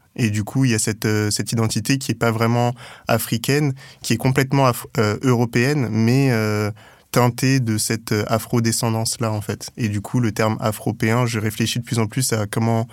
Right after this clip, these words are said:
me présenter comme ça, et ce qui éviterait de me mettre sur forcément, euh, bah, cette question de race sociale et de couleur de peau, et cetera, que les gens vont parfois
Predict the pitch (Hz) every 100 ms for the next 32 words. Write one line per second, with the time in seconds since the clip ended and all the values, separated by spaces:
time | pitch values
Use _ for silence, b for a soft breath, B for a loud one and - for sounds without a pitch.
0 | B B B - 113 - 117 110 113 113
1 | 110 135 120 - - 110 107 - 123 113
2 | 110 117 - - 104 107 - 117 117 117
3 | B B B - 104 104 110 98 110 104
4 | - 113 107 104 107 - 107 - 110 -
5 | 117 117 110 107 104 101 - 113 107 110
6 | 107 - 120 113 - 101 110 113 113 110
7 | 110 101 107 - 110